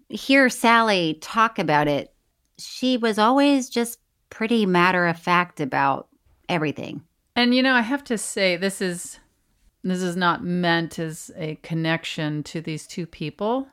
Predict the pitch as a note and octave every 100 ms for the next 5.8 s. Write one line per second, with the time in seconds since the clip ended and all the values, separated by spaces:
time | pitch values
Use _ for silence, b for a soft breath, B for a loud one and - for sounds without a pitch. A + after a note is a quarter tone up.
0 | - G3 F#3 G#3+ - E3+ G3 F#3 _ -
1 | E3+ F#3 G#3+ C#4 C4+ C4 F#3 F3+ F#3 G3+
2 | F3+ - E3 D3+ E3 E3 - D3 C#3+ D#3
3 | D3 - E3+ D#3+ - D#3 D3+ - D3 D3+
4 | D3 _ _ _ _ _ - B3 C4 C#4+
5 | C#4+ C#4 C4 - F3 E3+ F3